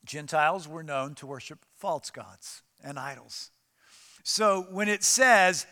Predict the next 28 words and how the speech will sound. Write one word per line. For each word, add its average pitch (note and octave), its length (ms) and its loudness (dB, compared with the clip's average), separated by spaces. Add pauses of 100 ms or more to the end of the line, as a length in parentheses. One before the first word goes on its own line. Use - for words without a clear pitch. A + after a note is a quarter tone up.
(380)
she - 320 -6
was G3 240 -2
a F3+ 40 -6
worshiper D3 1200 -10
of A2+ 160 -14
God, B2 560 -6 (800)
what D3+ 260 -6
they're C#3+ 100 -10
saying F#3+ 380 -8
is C3 240 -8 (200)
she F3 260 -12
worshiped E3 360 -12
Yahweh. C#3 360 -6 (200)
She - 140 -16
worshiped F#3 320 -8
the D#3+ 80 -16
God D3 320 -2
of C3 140 -12
Israel. A#2+ 340 -14
She - 140 -16
worshiped D#3+ 340 -10
the C#3+ 80 -18
God, C#3 320 -2
the B2+ 80 -14
Father C#3+ 420 -6
of A#2+ 120 -14
Jesus A#2 420 -16
Christ. C3+ 320 -8